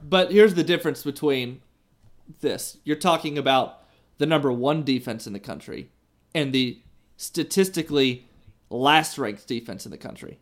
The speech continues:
They're not gonna have that level of clicking and that level of success just based on who they're playing. I mean, Georgia's defense is the best in the league, the best in the country, and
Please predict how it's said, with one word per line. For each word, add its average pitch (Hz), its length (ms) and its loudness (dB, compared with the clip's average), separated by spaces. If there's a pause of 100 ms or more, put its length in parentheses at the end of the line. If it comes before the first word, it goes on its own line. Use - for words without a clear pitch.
(120)
They're 151 160 4
not 175 260 6
gonna 143 180 0
have 139 400 0
that 139 220 2
level 135 280 0
of 117 100 -6
clicking 127 480 -6
and 127 80 -8
that 107 140 -4
level 117 200 -2
of 120 60 -8
success 123 480 -4
just 185 400 -4
based 185 340 6
on 135 300 2 (720)
who 190 140 6
they're 143 140 6
playing. 160 160 2
I 156 60 2
mean, 151 100 2
Georgia's 170 360 6
defense 147 440 2
is 131 140 -4
the 135 80 -4
best 170 340 0
in 139 60 -8
the 131 80 -4
league, 135 280 0
the 131 60 -2
best 131 240 -2
in 131 40 -14
the 117 80 -10
country, 123 400 -6
and 117 140 -8